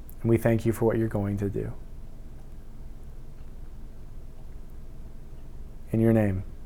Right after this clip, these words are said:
amen. So if that's your first time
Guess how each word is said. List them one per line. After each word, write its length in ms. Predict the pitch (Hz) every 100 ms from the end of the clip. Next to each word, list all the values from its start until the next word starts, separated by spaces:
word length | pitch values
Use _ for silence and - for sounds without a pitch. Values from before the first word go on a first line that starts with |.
| - - - - - - - - -
amen. 300 | 101 90 110 - - - - - - - - - - - - - - - - - - - - - - - - - - - - - - - - -
So 180 | -
if 60 | 139
that's 220 | 170 -
your 80 | 156
first 260 | 160 156 -
time 380 | 151 139 135